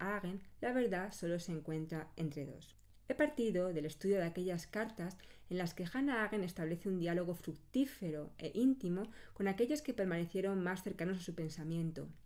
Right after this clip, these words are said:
Martin Heidegger, Karl Jaspers, Walter Benjamin, Hilde Frenkel, Rachel Varhagen o Heinrich Blüchner. En la labor espeleológica y un tanto impropia de indagar en las cartas destinadas a un tercero,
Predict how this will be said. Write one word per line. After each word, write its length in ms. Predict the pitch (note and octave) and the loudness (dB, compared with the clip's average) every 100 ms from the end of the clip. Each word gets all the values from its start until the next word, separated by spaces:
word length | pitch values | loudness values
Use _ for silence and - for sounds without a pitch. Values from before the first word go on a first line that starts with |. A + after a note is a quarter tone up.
| - - - - | -20 -20 -18 -8
Martin 360 | D#3 - D3 C#3+ | -8 -6 -10 -4
Heidegger, 460 | F3+ F3 D#3 D#3+ E3 - - - - - | -2 0 0 -4 -6 -12 -20 -20 -20 -20
Karl 220 | - C#3+ C#3 | -8 -6 -4
Jaspers, 560 | F3 F#3+ - D#3 D3 - - - - | -4 -4 -6 -8 -8 -14 -18 -16 -6
Walter 320 | E3 D#3 D3 | -4 -2 -2
Benjamin, 600 | C#3+ F#3+ F3+ E3 D#3+ E3 D#3+ - - | 0 2 2 0 -2 -4 -8 -18 -8
Hilde 280 | E3 C#3+ D3 | -6 -4 -4
Frenkel, 580 | - G3 G#3 F#3 D#3+ E3 - - | 0 2 2 0 -2 -4 -10 -6
Rachel 260 | F3 F#3+ B3+ | -4 -2 -2
Varhagen 540 | G#3 G#3 E3+ D#3+ E3+ E3+ - - | -4 -4 -4 -2 -2 -4 -8 -16
o 100 | - | -12
Heinrich 380 | E3+ D#3+ C#3+ - | -6 -2 -2 -4
Blüchner. 400 | - - - - - - - - - - - | -6 -6 -8 -12 -14 -18 -20 -20 -20 -20 -8
En 60 | F3+ | 0
la 40 | |
labor 260 | F#3 F#3+ C4+ | 2 6 6
espeleológica 1120 | D4+ - - F3 E3 E3 A#3 - A3 - E3 | 4 0 2 2 4 6 4 2 -4 -2 2
y 80 | G3 | 4
un 140 | A#3 | 2
tanto 320 | A#3 A3 G#3+ | 4 4 4
impropia 760 | F#3 E3+ - G#3 B3 - D#3+ D3+ - - | 4 2 2 0 2 2 0 -2 -10 -4
de 60 | E3+ | 2
indagar 420 | E3 E3 E3+ A#3 | 2 4 4 4
en 80 | G#3+ | 4
las 180 | E3 - | 0 0
cartas 360 | G#3 A3+ G#3 | 0 0 0
destinadas 560 | E3 D#3+ E3+ F#3 G3 F3+ | 0 -2 -2 0 0 0
a 60 | F3+ | 0
un 180 | A3+ | 0
tercero, 540 | A3 E3+ E3 G#3+ E3 | 2 0 0 0 0